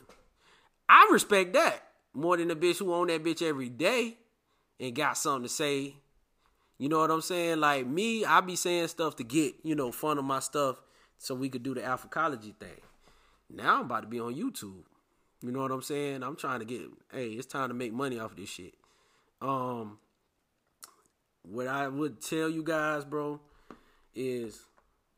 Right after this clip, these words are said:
out of all the three stories of Jezebel I got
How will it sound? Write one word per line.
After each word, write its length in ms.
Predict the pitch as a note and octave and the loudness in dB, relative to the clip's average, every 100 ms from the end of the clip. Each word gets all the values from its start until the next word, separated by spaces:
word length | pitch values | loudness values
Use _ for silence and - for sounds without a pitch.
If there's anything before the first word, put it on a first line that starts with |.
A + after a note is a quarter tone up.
| _ - | _ -12
out 160 | B2 | -10
of 60 | A#2 | -6
all 320 | F#2 C#3 D3+ | -2 0 0
the 60 | C#3+ | -2
three 540 | - D#3 D#3+ D#3 D3+ C#3+ _ - | -6 -4 -4 -6 -10 -16 _ -20
stories 460 | - D3+ D#3 D3+ C3 | -10 -4 0 0 -4
of 160 | A2 | -6
Jezebel 560 | C3+ D3 C#3 C#3+ C#3+ B2+ | -4 -6 -6 -6 -6 -6
I 100 | - | -10
got 440 | A#2 C3+ D3 D3 | -6 -2 -2 -2